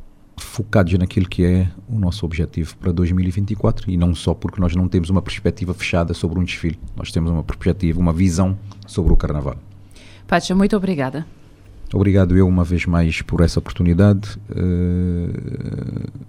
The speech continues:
Speaker 1: aguardamos por todos os nossos componentes, os nossos sócios simpatizantes, os nossos torcedores, os nossos amigos, nos próximos dias nos ensaios,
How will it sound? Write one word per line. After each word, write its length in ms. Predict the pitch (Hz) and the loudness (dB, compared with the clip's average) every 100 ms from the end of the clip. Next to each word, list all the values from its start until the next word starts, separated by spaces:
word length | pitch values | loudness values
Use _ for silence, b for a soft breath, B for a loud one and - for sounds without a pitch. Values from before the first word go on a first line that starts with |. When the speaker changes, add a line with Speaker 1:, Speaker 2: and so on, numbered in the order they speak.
| - | -6
Speaker 1:
aguardamos 500 | 87 87 87 90 87 | 0 2 4 6 4
por 180 | - - | 0 -8
todos 280 | - 101 92 | 2 2 2
os 100 | 85 | 0
nossos 300 | 87 85 - | 0 -2 -4
componentes, 500 | 80 69 85 87 - | -6 -2 2 2 0
os 80 | 87 | -4
nossos 220 | 82 - | -4 0
sócios 240 | 90 - | 0 0
simpatizantes, 640 | 80 - - 69 80 73 | -2 -2 -2 -2 -2 -2
os 40 | - | 0
nossos 260 | 85 - | 0 0
torcedores, 580 | - 76 - 82 80 - | -8 -8 -6 -2 -2 -2
os 60 | - | -6
nossos 280 | 80 - 71 | -4 -4 0
amigos, 360 | 87 101 - - B B B B B B | 2 2 -2 -14 B B B B B B
nos 160 | 104 101 | -2 0
próximos 400 | 104 87 87 82 | 2 0 0 0
dias 160 | 87 85 | 0 2
nos 180 | 85 92 | 2 4
ensaios, 560 | 90 90 87 92 - | 4 4 4 2 -4